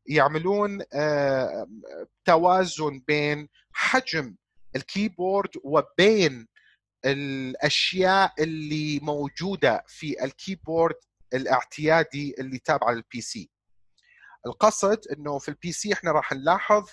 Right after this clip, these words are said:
إنه الكيبوردات متباعدة، آه، وتكون عندنا أشياء أخرى. يعني، على سبيل المثال، عندنا نمبرز، لاحظ هنا بهذا الكيبورد اللي يظهر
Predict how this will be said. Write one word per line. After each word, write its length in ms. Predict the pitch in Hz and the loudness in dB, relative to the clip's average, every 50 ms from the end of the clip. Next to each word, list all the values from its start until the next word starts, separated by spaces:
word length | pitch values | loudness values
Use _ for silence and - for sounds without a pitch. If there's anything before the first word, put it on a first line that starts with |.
| _ _ - - - _ - | _ _ -20 -20 -14 _ -8
إنه 120 | 131 151 139 | -4 -4 -4
الكيبوردات 720 | - - - 151 135 143 143 135 - - 160 175 - - 143 | -4 -4 -8 -6 0 0 0 2 2 2 2 2 2 -2 -6
متباعدة، 880 | 127 - - - - 123 156 185 202 208 180 196 190 196 196 190 185 - _ - - - _ _ - | -8 -8 -8 0 2 4 6 6 4 4 4 4 4 4 4 2 0 -4 _ -20 -20 -20 _ _ 0
آه، 120 | 139 139 139 | 0 2 2
وتكون 420 | 151 165 - - - 226 220 220 | 0 -2 -4 -4 -2 0 0 2
عندنا 460 | - 175 202 - 185 185 160 143 - - - _ _ _ _ _ _ _ _ _ _ - | 2 2 0 2 0 0 0 0 0 -4 -8 _ _ _ _ _ _ _ _ _ _ -4
أشياء 460 | 160 151 - - 196 208 202 185 - - - | -2 -2 0 2 4 6 6 6 4 2 0
أخرى. 440 | 220 - - - 165 123 95 - 123 | 0 0 0 2 2 2 2 2 2
يعني، 180 | 131 139 143 | 2 2 2
على 180 | 135 143 147 143 | 2 2 2 2
سبيل 220 | - 165 160 170 | 0 -2 -4 -4
المثال، 440 | 170 170 - - 180 170 165 165 160 - - - - - - - | -6 -6 0 4 6 6 6 6 2 -2 -10 -16 -18 -6 0 2
عندنا 220 | 160 160 175 170 | 2 4 4 2
نمبرز، 580 | 160 185 196 233 233 175 151 123 113 113 - 131 | 4 4 4 2 4 4 2 2 2 2 0 0
لاحظ 420 | 143 143 - - 156 - - 131 | 0 2 2 2 0 -2 -2 -6
هنا 280 | 131 - 175 170 175 170 - _ _ _ _ - | -2 0 2 4 4 2 0 _ _ _ _ 0
بهذا 220 | - 165 165 160 165 | 2 2 4 4 2
الكيبورد 640 | 151 - - 156 143 - 139 139 143 175 214 - _ _ - | -4 -6 -8 -12 -6 -4 0 0 2 2 0 -2 _ _ -14
اللي 200 | 143 - 151 143 | -6 -2 0 0
يظهر 380 | 160 160 143 139 143 156 151 | 0 0 2 4 4 4 2